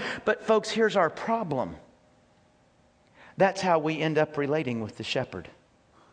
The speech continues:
I'm not saying we choose to. I'm not saying that you have voiced that, you've thought that,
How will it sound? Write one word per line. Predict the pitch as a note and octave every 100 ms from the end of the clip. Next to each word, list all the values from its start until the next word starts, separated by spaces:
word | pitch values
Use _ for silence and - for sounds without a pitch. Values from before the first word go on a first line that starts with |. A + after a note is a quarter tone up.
| _ _ _ _ _ _ _
I'm | E3
not | E3 C3
saying | E3 D3
we | C3 B2+
choose | - F3+ G3+ -
to. | - A3 A3+
I'm | D#3 D3
not | C3+ -
saying | - D#3 D3+
that | C#3 -
you | D#3
have | D3 B2+ - - B2+
voiced | A#2 E3 G#3+ - -
that, | G#3+ G#3+ D#3+
you've | D3
thought | - - - G#3+ G#3+ G#3+
that, | G#3+ G#3+ G#3